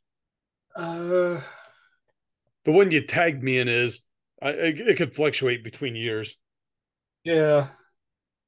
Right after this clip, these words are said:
Speaker 1: Nine point six, I think. Yeah,
Speaker 2: All
Speaker 1: I think
Speaker 2: right.
Speaker 1: you're right.
Speaker 2: Cool. Well, it's Sierra Nevada, and they make a good kick-ass Bigfoot barley wine. I'm sure they have their systems set up, so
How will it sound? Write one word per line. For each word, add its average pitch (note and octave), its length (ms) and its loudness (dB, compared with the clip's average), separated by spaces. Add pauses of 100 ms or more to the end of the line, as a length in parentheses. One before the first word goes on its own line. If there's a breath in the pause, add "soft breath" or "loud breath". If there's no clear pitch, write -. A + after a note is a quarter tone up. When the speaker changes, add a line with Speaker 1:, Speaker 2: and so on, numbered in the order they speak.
(140)
Speaker 1:
Nine D3+ 160 -4
point F#3+ 220 0
six, A#3 260 -2
I D#3 40 -8
think. G#3+ 300 -6 (540)
Yeah, G3 160 4
Speaker 2:
All C#3+ 60 2
Speaker 1:
I - 20 0
think - 140 -2
Speaker 2:
right. F#4 40 0
Speaker 1:
you're G3+ 140 6
right. A3+ 200 2 (640)
Speaker 2:
Cool. - 300 2 (840)
Well, D#3+ 280 0
it's - 180 -8 (140)
Sierra F#3+ 260 2
Nevada, C3+ 360 2
and A#2+ 100 -4
they B2+ 80 -2
make B2+ 240 0
a A2 60 -6
good C#3 340 0
kick-ass C#3+ 340 -2
Bigfoot C3+ 400 -6
barley B2 280 -2
wine. A2+ 240 -6
I'm C3 180 -6
sure C#3+ 180 0
they A#2+ 80 -2
have A#2+ 140 -2
their G#2+ 220 -4 (520 soft breath)
systems E3+ 540 2
set D#3 200 -2
up, C#3+ 240 -2
so B2+ 460 -4